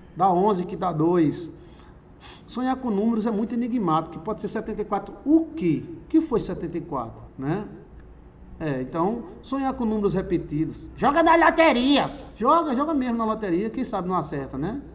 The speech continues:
Hã? É, você que joga na loteria, jogue sempre os mesmos números. Sempre os mesmos. Benza ele, faça um voto e jogue. Quem sabe Deus não te dá a chance de ganhar, né?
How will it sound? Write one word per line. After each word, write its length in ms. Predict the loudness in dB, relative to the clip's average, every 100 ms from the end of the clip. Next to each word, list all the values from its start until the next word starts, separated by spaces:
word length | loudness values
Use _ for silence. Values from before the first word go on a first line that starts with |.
| -20 -20 -20 -20 -8
Hã? 320 | 0 2 2 0 -10 -18 -20 -20 -20 -20 -20 -20 -20 -20 -20 -20 -20 -20 -20 -20 -16 -4
É, 300 | 0 0 -2 -10 -18 -20 -16
você 340 | -4 -4 -2 -2
que 140 | -2
joga 200 | 0 0
na 100 | 0
loteria, 480 | -2 -2 -2 0 2
jogue 220 | 2 0
sempre 200 | -4 -6
os 60 | -4
mesmos 340 | -2 -2 0
números. 580 | -2 -2 -4 -6 -8 -16 -20 -20 -20 -20 -20 -20
Sempre 360 | -6 -2 -2 -2
os 100 | 0
mesmos. 240 | 0 2
Benza 400 | 2 2 2 4
ele, 440 | 6 6 4 -4 -8 -14 -6
faça 240 | -4 -2
um 80 | -4
voto 500 | -4 -4 -4 -8 -10
e 220 | -8 -6
jogue. 380 | -4 -6 -8 -10 -12 -18 -20 -20 -20 -12
Quem 100 | -8
sabe 300 | -4 -4 -2
Deus 160 | 0 0
não 80 | -2
te 140 | -4
dá 340 | -4 -2 -4
a 160 | -6 -10
chance 200 | -10 -10
de 120 | -6
ganhar, 360 | -4 -4 -4 -6
né? 220 | -6 -6